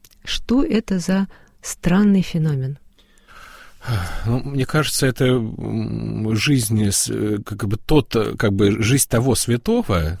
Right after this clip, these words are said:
Speaker 2: э, такие есть, эм, которые можно удивиться, но ни в коем случае нельзя подражать. Нельзя, в смысле, невозможно. То есть, э, следует просто, как бы, смириться с тем,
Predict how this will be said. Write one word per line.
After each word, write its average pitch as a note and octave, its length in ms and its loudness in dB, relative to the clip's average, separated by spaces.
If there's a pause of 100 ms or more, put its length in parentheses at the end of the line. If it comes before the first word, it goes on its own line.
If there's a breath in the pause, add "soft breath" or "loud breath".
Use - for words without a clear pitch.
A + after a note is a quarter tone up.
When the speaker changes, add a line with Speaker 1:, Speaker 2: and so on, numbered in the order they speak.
(180)
Speaker 2:
э, F2+ 220 -4
такие A2+ 420 2
есть, G2 420 0 (600 loud breath)
эм, F2+ 520 0
которые A#2+ 440 4
можно A#2+ 260 2
удивиться, C3+ 600 2
но A2 140 4
ни A#2 80 4
в A2+ 80 -2
коем D3+ 160 4
случае C3+ 360 2
нельзя A2 280 4
подражать. G2+ 720 0 (640 loud breath)
Нельзя, C#3+ 560 6
в - 40 0
смысле, C3 300 2
невозможно. B2 1040 2 (180)
То - 80 -10
есть, F2 220 -4
э, G2 180 2
следует A#2 400 2
просто, F#2 800 6
как G#2+ 160 -2
бы, G#2+ 180 -4
смириться A#2+ 540 4
с - 80 0
тем, C4 300 4